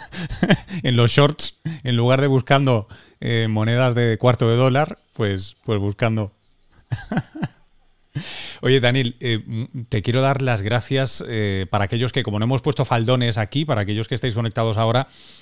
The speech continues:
eh, eh, deciros que Daniel Martínez ha estado con nosotros aquí en, en, en este directo, que luego será podcast, que estos encuentros, que son quincenales de momento, en su momento fueron, antes del confinamiento, en persona, en bares,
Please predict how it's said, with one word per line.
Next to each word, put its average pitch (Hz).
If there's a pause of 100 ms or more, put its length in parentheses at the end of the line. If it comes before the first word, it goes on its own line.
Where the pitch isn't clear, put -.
(100)
eh, 107
eh, 98
deciros 107
que 104
Daniel 110
Martínez 110 (300)
ha 113
estado 110
con 107
nosotros 104
aquí 107
en, 101
en, 95
en 104
este 110
directo, 107
que 117
luego 113
será 101
podcast, 123
que 110 (400)
estos 151
encuentros, 135
que 107
son 117
quincenales 117
de 110
momento, 120 (300)
en 123
su 135
momento 143
fueron, 143
antes 123
del 110
confinamiento, 113
en 104
persona, 120
en 101
bares, 123